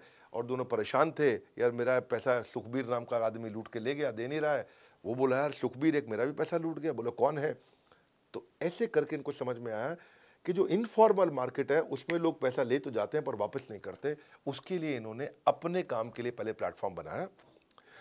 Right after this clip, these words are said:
और उसके बाद उसको पब्लिक में लेके गए और इसमें इतना अच्छा सॉल्यूशन ये बन करके आया कि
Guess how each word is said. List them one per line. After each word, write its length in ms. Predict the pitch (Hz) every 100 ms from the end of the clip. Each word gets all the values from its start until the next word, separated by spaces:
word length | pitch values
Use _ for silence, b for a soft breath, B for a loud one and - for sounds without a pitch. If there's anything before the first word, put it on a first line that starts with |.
| b
और 140 | - 127
उसके 220 | - 147
बाद 100 | 131
उसको 200 | 110 123
पब्लिक 360 | 104 95 147
में 80 | 165
लेके 200 | 175 175
गए 220 | 170 185 208 _ _ b b b
और 240 | 123 131 135
इसमें 640 | 131 - 147 143 139 - -
इतना 220 | 117 147
अच्छा 300 | 135 - -
सॉल्यूशन 580 | 156 - 104 107 - 190
ये 100 | 190
बन 180 | 147 139
करके 280 | 135 - 113
आया 300 | 95 120 156
कि 200 | -